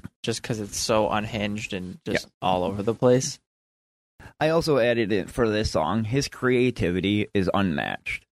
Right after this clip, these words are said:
Speaker 2: Like, there were just certain things as I was listening to the song, and I'm like, "How does he even think to, like, put this with this, and then it makes sense, or
Speaker 1: Slim
Speaker 2: use this
Speaker 1: Roethlisberger?
Speaker 2: to point to this, or, yeah, like, just unreal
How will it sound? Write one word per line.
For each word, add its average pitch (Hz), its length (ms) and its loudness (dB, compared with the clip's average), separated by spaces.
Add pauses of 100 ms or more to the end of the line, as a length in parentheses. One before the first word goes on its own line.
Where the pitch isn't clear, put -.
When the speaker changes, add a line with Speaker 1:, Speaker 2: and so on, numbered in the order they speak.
(260)
Speaker 2:
Like, 117 140 0
there 135 80 0
were 151 100 2
just 127 220 -2
certain 127 300 0
things 104 340 2
as 95 160 0
I 95 80 2
was 101 140 0
listening 92 380 -4
to 95 80 -2
the 85 60 -2
song, 90 360 -2
and 104 100 0
I'm 101 80 0
like, 92 140 -4 (200)
"How 139 120 0
does 269 160 -2
he 381 60 2
even 302 280 2
think - 760 -4
to, 143 120 0
like, 123 240 0 (380)
put 170 180 0
this 151 320 0
with 143 260 0
this, 117 300 2
and 113 160 0
then 117 100 4
it 107 80 2
makes 120 360 0
sense, 104 580 0
or 156 120 4
Speaker 1:
Slim 151 100 2
Speaker 2:
use 202 180 2 (120)
this 175 360 2
Speaker 1:
Roethlisberger? 180 180 -4
Speaker 2:
to 151 200 2
point 160 440 -2
to 127 120 2
this, 110 440 2
or, 139 140 2
yeah, - 320 -2
like, 139 440 -2
just 165 280 -2 (1000)
unreal 143 680 2